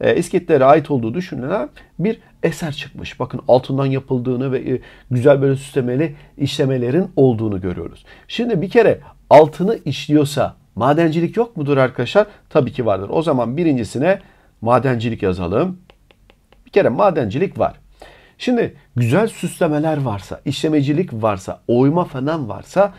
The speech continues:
o zaman burada aynı zamanda ne vardır? Bir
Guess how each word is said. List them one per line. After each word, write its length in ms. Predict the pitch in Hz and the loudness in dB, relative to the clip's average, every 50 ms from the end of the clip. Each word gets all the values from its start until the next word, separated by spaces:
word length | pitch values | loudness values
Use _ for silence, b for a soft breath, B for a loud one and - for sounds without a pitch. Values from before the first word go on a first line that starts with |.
| B B B B _ | B B B B _
o 120 | 127 131 | 4 4
zaman 360 | 123 127 117 110 104 95 98 | 4 4 0 0 -2 -2 0
burada 300 | 120 131 123 117 101 - | -2 0 0 0 0 2
aynı 220 | 110 131 143 135 127 | 2 2 2 0 -2
zamanda 360 | 120 117 113 104 92 87 87 | -2 -4 -6 -6 -6 -8 -8
ne 180 | - - 127 156 | -6 -4 2 4
vardır? 400 | 151 117 104 95 131 180 202 185 B B B B B - | 4 4 4 4 2 2 2 0 B B B B B -6
Bir 360 | 110 117 131 151 185 175 | -2 2 4 4 4 2